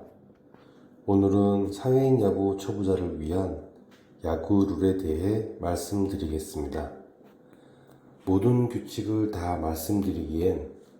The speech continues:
너무 많고 지겨울 수도 있기 때문에 실제 사회인 야구 경기 중 자주 나오는 상황에 대해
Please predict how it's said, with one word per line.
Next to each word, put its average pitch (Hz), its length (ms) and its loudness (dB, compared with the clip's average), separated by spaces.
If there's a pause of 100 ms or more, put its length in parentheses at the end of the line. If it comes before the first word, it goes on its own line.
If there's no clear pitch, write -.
(300)
너무 87 360 0
많고 85 760 0
지겨울 101 380 0
수도 - 280 -6
있기 - 300 -8
때문에 78 600 -4 (1040)
실제 123 680 -2
사회인 135 540 0
야구 95 340 2
경기 85 440 -6
중 90 460 -6 (360)
자주 - 360 -4
나오는 87 580 0
상황에 98 540 0
대해 87 560 -4